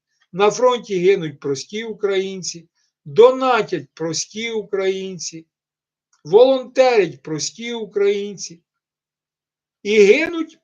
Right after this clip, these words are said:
під час ракетно-бомбових дронових ударів знову прості українці. І на всю Україну тільки знову Ігор Швець, ваш покірний слуга,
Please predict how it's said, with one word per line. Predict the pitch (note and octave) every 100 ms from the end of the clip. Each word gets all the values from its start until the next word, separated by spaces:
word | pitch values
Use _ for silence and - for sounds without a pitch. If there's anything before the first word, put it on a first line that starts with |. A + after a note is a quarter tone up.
| -
під | G#3 E3+
час | A#3 A#3 -
ракетно-бомбових | G3 F3+ A3+ G#3+ G3+ E3+ D#3 G#3+ G#3 F3 F#3 D3
дронових | F#3 G#3 F#3 F3 -
ударів | D#3+ A#3 C4+ A#3+ A3+ _ _ -
знову | D#3+ F#3+ C4+ C#4 A#3
прості | - F3 - - E3+
українці. | C#3 D#3+ D#3+ D#3 C3+ - - _ _ _ _ _ _ _ _ _ _ - - _ _ _
І | G#3 A#3 G#3+ - _ -
на | G3 A#3
всю | E3 A#3 A#3
Україну | F#3+ F3 F3 G#3+ D4 D4+ - _ -
тільки | F#3 C#3 F3+
знову | C#3+ F3+ G3 E3 D3+
Ігор | E3+ D#3 C#3+
Швець, | - G3+ A3+ G#3+ - _ _
ваш | F3 G3+
покірний | - E3+ D3 G3+ F#3+ E3+ D3
слуга, | D3 D3 G3 B3 C4